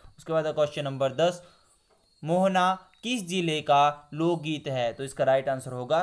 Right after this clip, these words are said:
बिलासपुर। उसके बाद है क्वेश्चन नंबर इलेवन, चंद्रनाहन झील हिमाचल प्रदेश के किस जिले में है? तो इसका राइट आंसर होगा शिमला जिले में। उसके बाद है क्वेश्चन नंबर बारह,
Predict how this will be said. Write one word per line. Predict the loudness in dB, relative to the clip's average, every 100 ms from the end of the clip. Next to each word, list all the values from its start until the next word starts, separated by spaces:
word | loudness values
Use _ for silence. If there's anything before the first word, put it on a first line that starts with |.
| -2
बिलासपुर। | 0 4 2 0 -12 -12
उसके | -14 -4 2
बाद | 4
है | 4
क्वेश्चन | 2 -2 -6
नंबर | -6 -4
इलेवन, | 2 4 4 2 -4 -8 _ _ 0
चंद्रनाहन | 0 4 4 4 2 2 0
झील | 0 -2 -2 -6 -8
हिमाचल | 0 2 2 2 -2
प्रदेश | -2 -2 -4 -6
के | -4 -4 -4
किस | -6 -6 -4
जिले | -4 -4
में | -4 -6
है? | -6 -8
तो | -8
इसका | -2 2
राइट | 4 2
आंसर | 0 -4 -8
होगा | -8 -2 -2 -2
शिमला | -6 -2 0 0
जिले | -2 -10
में। | -8 -10 -12 -20 -20 _ -14
उसके | -10 -4
बाद | 0 0
है | 0
क्वेश्चन | -2 -2 -6
नंबर | -2 -2 2
बारह, | 2 4 4 2